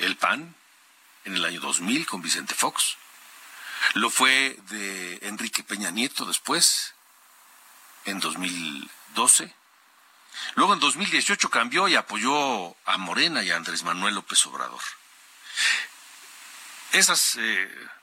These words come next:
traiciones están reflejadas en un libro llamado La Mafia Verde, del doctor Juan Jesús Garza Onofre, del Instituto de Investigaciones Jurídicas de la unam,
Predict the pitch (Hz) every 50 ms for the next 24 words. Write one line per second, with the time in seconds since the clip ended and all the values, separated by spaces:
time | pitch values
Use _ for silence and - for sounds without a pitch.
0 | _ - 143 123 120 117 110 - - 143 156 160 147 123 110 107 - - - -
1 | - - - - - _ _ _ - - 127 131 131 127 - 98 - - 120 117
2 | 113 - 107 95 101 107 107 101 107 104 92 90 87 87 92 95 110 127 135 135
3 | - - 117 123 135 135 143 170 190 185 - 185 175 143 151 160 147 123 98 90
4 | - - _ _ _ _ _ _ _ _ _ _ _ _ _ _ - 104 101 101
5 | 98 98 98 98 95 92 92 92 92 90 87 87 87 87 - - - 113 - -
6 | - 135 143 - 143 - - - - - - - - - - - - - 160 165
7 | 170 - - - - 127 - 104 113 107 101 - 98 104 120 139 143 - 147 165
8 | 165 - - - - - - - - 123 120 117 110 - 113 120 139 - - 143
9 | 127 117 110 - 107 95 90 92 127 127 123 - 113 110 127 120 - 113 104 98
10 | 95 92 92 98 110 120 127 135 143